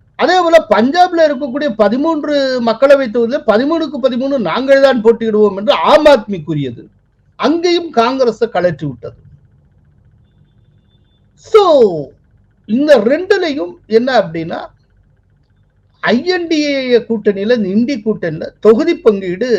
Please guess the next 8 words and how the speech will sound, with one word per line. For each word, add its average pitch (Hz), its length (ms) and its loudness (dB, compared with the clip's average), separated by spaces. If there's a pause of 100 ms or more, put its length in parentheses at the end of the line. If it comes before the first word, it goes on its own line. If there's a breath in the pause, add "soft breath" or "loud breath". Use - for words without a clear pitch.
(840)
ரொம்ப 226 320 0
சிக்கலை 254 480 0
ஏற்படுத்தி 151 480 -4
இருக்கிறது. 117 500 -8 (1400)
காங்கிரசுக்கு 277 840 0 (440)
எதுவும் 220 380 2
கிடைக்கவில்லை, 160 640 -4 (1120)
அது 156 160 -2